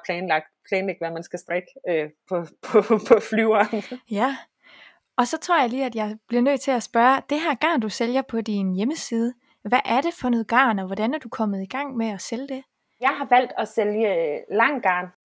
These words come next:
Speaker 1: fordi jeg synes, de har nogle, jeg synes, de har nogle, nogle rigtig, rigtig lækre kvaliteter. Og når vi for eksempel lige snakker om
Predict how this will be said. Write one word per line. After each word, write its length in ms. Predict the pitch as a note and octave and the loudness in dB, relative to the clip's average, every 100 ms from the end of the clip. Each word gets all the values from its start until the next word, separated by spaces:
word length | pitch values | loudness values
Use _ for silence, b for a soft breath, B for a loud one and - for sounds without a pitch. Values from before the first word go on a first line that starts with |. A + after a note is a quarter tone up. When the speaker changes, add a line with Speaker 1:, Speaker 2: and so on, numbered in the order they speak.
| - | -8
Speaker 1:
fordi 220 | G3 G#3+ | -4 0
jeg 120 | G3+ | 0
synes, 200 | - G#3+ | 0 -6
de 120 | - | -4
har 200 | G3+ F#3 | 0 2
nogle, 600 | F#3+ F#3 E3+ D3+ D3 D#3 E3 _ _ _ | 2 -2 -4 -6 -10 -14 -18 _ _ _
jeg 120 | G3 | -4
synes, 140 | F#3+ G3 | -2 -2
de 100 | A3+ | 0
har 140 | G#3 | 0
nogle, 300 | F#3+ F#3 D#3 - | 0 -2 -4 -10
nogle 260 | - G3+ F#3 | -10 -6 2
rigtig, 280 | A3 - G#3 | 2 2 -2
rigtig 220 | G#3 A3 F3+ | -2 -2 2
lækre 260 | A3 A3 E3+ | 2 2 0
kvaliteter. 520 | - D#3 - F#3 F3 F3+ _ _ | -2 -6 -2 -2 -2 -8 _ _
Og 560 | - G3 G#3+ C4+ D#4 - | 2 4 6 4 2 -4
når 140 | - G3+ | -2 0
vi 140 | F#3+ | 2
for 100 | G#3 | 0
eksempel 340 | G3+ C#4+ A#3+ G#3 | 2 2 2 0
lige 360 | A#3 A#3+ A#3+ A#3+ - | 0 0 -2 -6 -6
snakker 280 | G#3+ F#3+ - | -2 2 2
om 420 | G3 F3+ E3+ E3 | 2 2 -2 -4